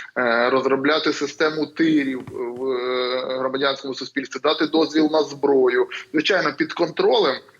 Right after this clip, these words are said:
але коли будуть бачити, що в нас громадянське суспільство, так як і армія, готова до війни,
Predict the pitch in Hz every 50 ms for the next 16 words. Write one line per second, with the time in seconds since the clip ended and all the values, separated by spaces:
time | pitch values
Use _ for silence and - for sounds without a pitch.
0 | _ _ 143 143 160 175 165 - 175 175 170 165 170 160 170 151 147 147 156 147
1 | - 151 139 - 156 - 147 139 147 143 139 135 135 139 143 147 143 151 147 143
2 | 127 - - 131 - 143 131 - _ 160 143 135 - 143 123 - 135 - 143 135
3 | - 139 139 139 135 135 131 127 131 127 - 135 135 131 135 139 139 147 151 175
4 | 202 226 220